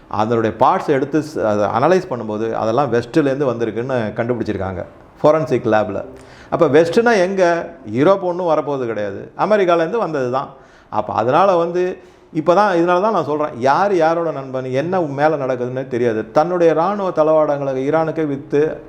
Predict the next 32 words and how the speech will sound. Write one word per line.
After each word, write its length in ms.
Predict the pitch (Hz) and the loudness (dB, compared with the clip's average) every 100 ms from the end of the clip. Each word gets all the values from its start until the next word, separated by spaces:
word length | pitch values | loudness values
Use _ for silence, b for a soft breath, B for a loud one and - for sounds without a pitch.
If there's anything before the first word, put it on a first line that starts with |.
| - | -18
அவன் 280 | - 120 185 | 0 2 4
அதை 300 | 185 165 165 | 4 2 2
ஹவுத்திக்கு 640 | 160 127 170 190 180 151 139 | 0 0 0 2 -2 -4 -6
கொடுத்து, 680 | 131 127 135 156 156 - - - | -4 -4 0 0 0 -14 -20 0
ஹவுத்தி 340 | 160 220 247 220 | 2 2 0 0
வந்து 220 | 190 233 | 2 4
அமெரிக்க 380 | 175 220 214 180 | 4 2 -2 -2
கப்பல்களையே 520 | 170 165 156 160 175 | -2 -2 0 0 0
தாக்குதல் 420 | 156 156 151 131 | -2 -2 -4 -4
பண்ணியிருக்காங்கன்னா, 600 | 123 123 113 107 104 127 | -4 -4 -4 -6 -4 -4
அமெரிக்க 460 | 123 143 196 208 185 | -4 -2 -2 0 0
மக்களோட 640 | 143 147 - 220 180 147 | 0 -4 0 2 4 2
நிலைமையை 500 | 127 143 208 220 147 | 2 0 2 -2 -4
நினைச்சு 160 | 180 185 | -4 -2
பாருங்க. 360 | 143 107 104 - B B - | -2 -2 -4 -12 B B -6
நம்ம 400 | 113 143 208 220 | 0 0 2 2
ஆயுதத்தை 640 | 214 202 214 202 202 185 | 4 4 2 0 -2 0
வச்சு 240 | 175 180 | -2 0
நம்மளே 460 | 208 156 185 220 233 | 0 0 0 2 0
தாக்குறாங்கிற 680 | 226 190 180 185 190 175 160 | 2 0 2 -2 -2 -2 -2
மாதிரி 280 | 165 165 214 | -2 -2 -2
தானே 60 | |
வருது. 400 | 196 165 165 175 - B | 0 0 0 -2 -6 B
இந்த 180 | 175 170 | -2 -2
பணம் 300 | 165 214 240 | 2 2 2
பின்ன 120 | 214 | 2
யாருக்கு 400 | 185 180 233 208 | 4 4 4 0
போகுது 420 | 180 175 165 165 143 | -2 0 0 0 -2
அப்படிங்கிறதெல்லாம் 600 | 147 143 147 147 160 185 | -2 -2 -2 -2 -2 -2
தான் 180 | 208 | -4
பெரிய 300 | 185 156 240 247 | -2 -2 -2 -4
கொஸ்டின். 320 | 156 - | -4 -4